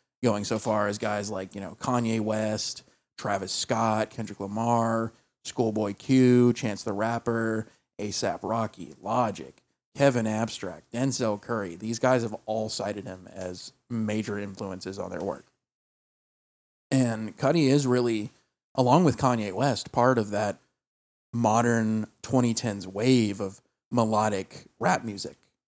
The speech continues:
And he really was one of the pioneers of it. And on that front, you can at least give him props, because even if he's not the best in the game or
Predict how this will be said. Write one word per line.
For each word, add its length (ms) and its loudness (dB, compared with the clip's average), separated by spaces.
And 260 -2
he 200 -2
really 340 6
was 240 4
one 120 -4
of 60 -6
the 60 -12
pioneers 540 -2
of 140 -8
it. 120 -12
And 420 -8
on 100 -2
that 220 4
front, 380 -2
you 140 -2
can 200 -2
at 100 -4
least 220 -6
give 140 -2
him 160 -8
props, 460 -14
because 580 -8
even 280 4
if 140 4
he's 260 0
not 320 -2
the 360 -4
best 440 -2
in 100 -2
the 60 -2
game 580 0
or 320 -2